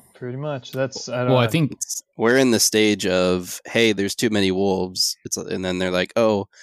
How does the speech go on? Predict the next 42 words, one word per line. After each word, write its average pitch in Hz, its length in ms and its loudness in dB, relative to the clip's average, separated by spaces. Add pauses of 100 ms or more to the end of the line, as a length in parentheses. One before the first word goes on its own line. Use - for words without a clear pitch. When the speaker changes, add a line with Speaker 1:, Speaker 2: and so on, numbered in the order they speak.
(420)
Speaker 3:
you 113 140 0
have 104 160 0
to 104 100 -2
wait, 95 320 0
like, 90 220 -6
five 90 260 -2
more 87 160 -6
years 87 280 -6
before 87 420 -8
we 85 120 -8
can - 260 -12
convince 82 380 -8
everybody 87 440 -10
that - 200 -10 (240)
hunters - 380 -10
taking - 340 -10
them - 180 -12
is - 340 -8
okay." - 280 -14 (1000)
Speaker 1:
Right. 107 460 -12
Speaker 3:
It's - 180 -4
gonna 101 180 0
take 95 240 -2
somebody 90 420 -2
actually 85 360 -4
getting 82 300 -4
attacked - 380 -6
by - 100 -8
a - 100 -4
wolf - 260 -10
or - 80 -14
something - 460 -10
to - 240 -10 (840)
get - 220 -8
people 87 260 -6
to 82 60 -8
wake 85 240 -12
the - 60 -20
fuck - 260 -14
up. - 160 -14 (800)
Speaker 2:
Yeah, 92 300 2
Speaker 1:
Yeah. - 20 -12